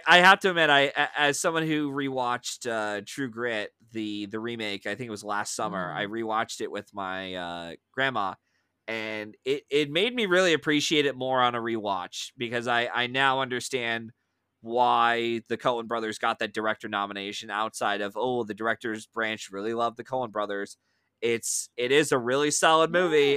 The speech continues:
Speaker 2: Yeah.
Speaker 1: and it's very well directed from them.
Speaker 2: Yeah.
Speaker 1: Um,
Speaker 2: This is,
Speaker 1: so yeah,
Speaker 2: yeah.
Speaker 1: I, I gotta, I gotta say, I'm really glad that they did that.
Speaker 2: Yeah, this is the kind of year
Speaker 1: Um,
Speaker 2: when all of the ten Best Picture nominees, I could say something good about them.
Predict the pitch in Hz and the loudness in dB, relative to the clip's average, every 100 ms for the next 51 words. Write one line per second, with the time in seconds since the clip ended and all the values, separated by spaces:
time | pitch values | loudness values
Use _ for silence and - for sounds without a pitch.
0 | 139 120 123 123 123 117 - 110 190 156 | -2 -4 -2 -2 -4 -8 -8 -2 2 4
1 | 139 127 113 123 117 107 110 101 - 110 | 2 0 -4 -2 -2 -4 -6 -6 -8 -6
2 | 107 98 104 _ 208 277 240 151 104 104 | -6 -6 -8 _ -12 -8 -8 -6 -4 -2
3 | 104 104 104 113 233 285 311 - 123 113 | -4 -6 -12 -8 -8 -8 -14 -6 -2 0
4 | 113 113 123 131 131 127 120 113 113 117 | 2 2 0 -2 -2 -2 -2 -6 -6 -2
5 | 117 - 117 107 113 110 101 98 90 95 | -2 0 -2 -2 -2 -4 -2 -4 -4 -10
6 | 92 _ 110 98 101 90 208 180 131 170 | -14 _ -8 -6 -6 -4 -4 -4 -6 -10
7 | 269 370 339 277 269 262 - 240 254 233 | -12 -14 -10 -8 -6 -4 -4 -4 -6 -6
8 | 208 196 185 214 196 185 196 185 180 180 | -8 -6 -6 -8 -10 -12 -10 -8 -10 -10
9 | 180 190 170 160 156 165 165 175 180 165 | -16 -12 -10 -8 -10 -14 -16 -16 -16 -14
10 | 156 156 143 135 135 123 123 - - | -12 -12 -14 -14 -12 -12 -14 -16 -20